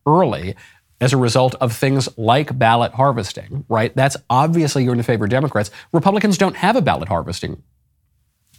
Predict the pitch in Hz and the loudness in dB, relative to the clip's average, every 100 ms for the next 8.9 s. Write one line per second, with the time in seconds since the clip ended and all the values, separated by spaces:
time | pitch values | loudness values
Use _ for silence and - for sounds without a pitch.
0 | - 135 110 92 71 55 - _ _ _ | -4 0 0 -2 -6 -8 -14 _ _ _
1 | _ - 151 208 214 202 180 170 151 190 | _ -2 2 2 2 2 4 2 2 2
2 | 170 - - 175 208 190 156 139 131 117 | 0 -4 -2 0 2 0 0 0 0 2
3 | 120 123 147 120 131 147 - - - - | 0 -2 -2 0 0 -2 -4 -10 -16 -18
4 | _ _ _ _ _ _ _ _ - - | _ _ _ _ _ _ _ _ -20 -8
5 | 113 123 131 131 117 117 117 - - _ | -2 0 2 2 2 2 0 -4 -14 _
6 | _ _ _ _ _ - 127 160 143 135 | _ _ _ _ _ -2 2 4 4 4
7 | 117 110 104 98 90 90 98 87 87 82 | 2 0 2 0 0 -2 -2 -2 -2 -6
8 | 101 90 104 117 131 156 180 - | -4 -4 0 0 2 0 0 -6